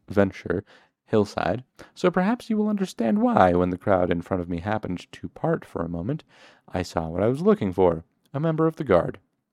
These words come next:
I ducked through the nearest door, my heart pounding. I spent a moment reminding myself that I wasn't the same filthy little urchin who'd been beaten years ago. I was well dressed and clean.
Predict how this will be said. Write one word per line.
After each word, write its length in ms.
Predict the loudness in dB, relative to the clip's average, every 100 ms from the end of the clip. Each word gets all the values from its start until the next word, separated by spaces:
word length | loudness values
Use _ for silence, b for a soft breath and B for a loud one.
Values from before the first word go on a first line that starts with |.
| _ _ _ _ _ _ _ b b b b b b b
I 140 | -4 -2
ducked 360 | 0 -2 -4
through 180 | -2 0
the 80 | 0
nearest 440 | -2 -4 -6 -10
door, 340 | 0 2 2 0
my 160 | -2
heart 240 | -2 -4 -2
pounding. 460 | -2 0 -2 -10 -14 _ _ _ -6
I 100 | -2
spent 240 | 0 0
a 60 | 2
moment 320 | 0 0 -2
reminding 340 | 0 0 0
myself 500 | -4 -2 -2 -2 -4 _ _ -6
that 160 | 0 2
I 80 |
wasn't 280 | 2 0 -4
the 60 | -6
same 240 | -4 -4
filthy 260 | -4 -4 -2
little 300 | -2 -2 0
urchin 500 | -2 -2 -6 -8 -8
who'd 160 | -8 -4
been 160 | -4
beaten 420 | -2 -4 -4 -10 -8
years 300 | -6 -8 -6
ago. 340 | -4 -2 -4 B B B B
I 100 | 0
was 180 | 2 4
well 160 | 4 6
dressed 400 | 6 4 2 -6
and 120 | -6
clean. 380 | -2 -2 -2